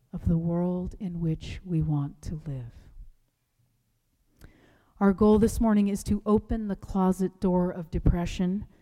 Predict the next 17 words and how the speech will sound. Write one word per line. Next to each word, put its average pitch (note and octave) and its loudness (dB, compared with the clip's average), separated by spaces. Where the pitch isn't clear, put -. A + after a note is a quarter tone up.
and E3+ 2
let E3+ -2
the F3 2
light F#3 -6
of E3 -8
this F#3 2
beloved F3 -4
community E3+ -2
shine D#3 -2
in C3 -2
and D#3+ -2
drive F3 2
away E3 2
the D3+ 0
shame F3+ -4
and D#3 -12
silence E3+ -8